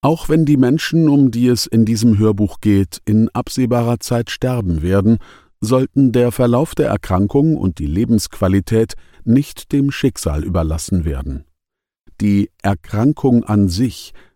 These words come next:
kann in der Tat am Lebensende kaum noch oder gar nicht mehr beeinflusst werden.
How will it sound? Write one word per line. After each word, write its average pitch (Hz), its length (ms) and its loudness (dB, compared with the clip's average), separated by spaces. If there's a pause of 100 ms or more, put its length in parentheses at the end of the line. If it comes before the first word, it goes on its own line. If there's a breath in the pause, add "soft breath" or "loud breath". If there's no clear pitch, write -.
kann 143 260 2
in 135 160 2
der 123 140 0
Tat 123 320 -2
am 82 200 -2
Lebensende 107 720 2
kaum 117 340 2
noch 127 380 -2
oder 92 340 -2
gar 98 260 0
nicht 95 280 -2
mehr 101 180 2
beeinflusst 110 680 -2
werden. 69 420 -6